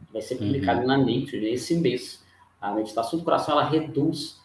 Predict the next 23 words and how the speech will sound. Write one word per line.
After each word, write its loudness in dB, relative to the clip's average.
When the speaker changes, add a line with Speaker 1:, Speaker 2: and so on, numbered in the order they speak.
Speaker 1:
a 0
proteína 4
tau 4
e 4
a 8
proteína 0
beta-amiloide, 4
que -12
são 4
dois 0
tipos -8
de -6
proteína, -2
quando 4
impregnam 6
o 4
cérebro, -2
causam 4
Alzheimer. 2
Então, -2
é, -4
é, -12
Speaker 2:
Caramba. -8